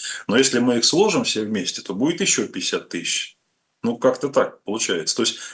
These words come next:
в этом смысле я как бы уже спокоен. То есть мы вот за оставшиеся два дня маленькие регионы подтянем, да? Вот, и, соответственно, я думаю, мы выйдем на очень хороший результат. Мы собираем подписи в восьмидесяти где-то ре-, ну, то есть, э,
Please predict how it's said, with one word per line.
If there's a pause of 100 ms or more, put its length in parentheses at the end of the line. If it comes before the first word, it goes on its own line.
(120)
в
этом
смысле
я
как
бы
уже
спокоен.
То
есть
мы
вот
за
оставшиеся
два
дня (280)
маленькие
регионы
подтянем,
да? (840)
Вот,
и,
соответственно,
я
думаю,
мы
выйдем
на
очень
хороший
результат. (380)
Мы
собираем
подписи
в
восьмидесяти
где-то
ре-,
ну,
то
есть, (160)
э,